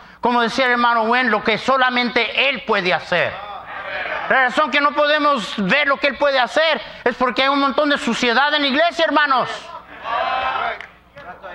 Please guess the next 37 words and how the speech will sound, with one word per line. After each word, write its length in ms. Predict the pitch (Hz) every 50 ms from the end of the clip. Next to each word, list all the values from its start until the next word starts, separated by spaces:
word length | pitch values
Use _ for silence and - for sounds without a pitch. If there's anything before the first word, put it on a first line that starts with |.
| 170 - - - - - -
Es 60 | 269
lo 60 | 302
que 80 | 254 240
estaba 220 | - 277 294 277
pasando 380 | 277 285 262 - 285 294 302 320
en 80 | 262
Corinto. 680 | 320 320 320 330 339 320 320 349 339 311 240 156 - - - - - - - 508 - - 523 - - - - - - - - - 190
Y 60 | 233 214
Pablo 220 | 254 294 311 330
les 160 | 330 320 294
dice, 240 | 285 277 262 285 247
"¿Te 100 | - 233
atreves 640 | 214 202 - 196 226 269 320 359 381 359 - - - - -
a 80 | 262
destruir 580 | 240 233 202 - - 220 202 190 233 311 339 320
y 100 | 311 311
estorbar 580 | 269 - - 220 196 170 185 226 294 349 339 320
la 160 | 277 226 202
obra? 380 | 202 240 302 330 330 330 302
¿Que 100 | - 277
no 100 | 311 349
sabes 460 | 277 - 269 254 311 349 359 339 - - - - -
que 80 | 269
eres 180 | - 320 285 -
el 160 | 285 226 156 -
templo 380 | - 277 320 302 - 320 311
de 140 | 262 262 254
Dios? 320 | 220 277 311 330 320 - - - - -
El 240 | 240 262 247 -
templo 400 | - 320 349 349 349 339 381 330 320 302
de 80 | 285
Dios, 340 | 262 254 254 247 247 247 - - -
el 160 | 240 240 214 -
cual 260 | 233 233 226 202 -
sois 340 | - - 285 370 370 330 330
vosotros, 640 | 330 311 - - 277 247 - 254 262 254 240 - - - - - -
santo 680 | - - 359 392 403 392 349 302 - 370 381 370 311